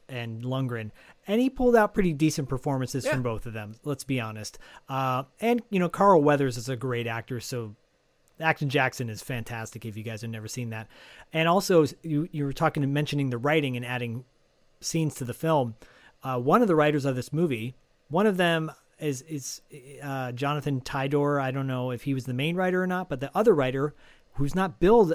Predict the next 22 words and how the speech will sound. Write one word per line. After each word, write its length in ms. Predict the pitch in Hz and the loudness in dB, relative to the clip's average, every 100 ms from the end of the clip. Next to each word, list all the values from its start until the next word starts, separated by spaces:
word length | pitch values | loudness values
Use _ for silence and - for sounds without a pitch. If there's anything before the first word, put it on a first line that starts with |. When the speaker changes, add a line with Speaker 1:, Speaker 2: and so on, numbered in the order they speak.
| - | -2
Speaker 1:
under 220 | 151 151 | -2 0
his 160 | 139 123 | -2 0
real 180 | 135 | 0
name, 360 | 127 190 160 123 | 0 0 -2 -2
Speaker 2:
Yep. 160 | 120 156 _ _ - | -4 -8 _ _ -8
Speaker 1:
uh, 140 | 131 | -6
he's 180 | 123 147 | -2 -2
billed 220 | 131 147 | 0 0
as 120 | 139 131 | 0 -2
Leonard 420 | 127 143 156 123 | -4 0 -2 -2
Moss 420 | 127 131 135 - 135 | -4 -4 -6 -8 -10
Junior, 520 | 110 147 160 113 117 - - - | -4 -2 -2 -4 -8 -14 -16 -10
is 160 | 120 | -6
David 360 | 123 156 170 - | -2 0 -2 -6
Koepp, 320 | - 180 - - - | -4 -2 -4 -8 -14
or 80 | 127 | -10
Koepp, 440 | - 180 180 101 - - - _ - | -2 2 2 0 -8 -20 -20 _ -4
who 160 | - 143 | 0 0
directed, 720 | 135 135 139 - 147 139 143 | 0 -2 -2 -2 0 2 2
or 120 | 151 | 0
who 160 | 139 175 | 2 2
wrote 560 | 151 156 165 - - | 4 4 4 -2 -10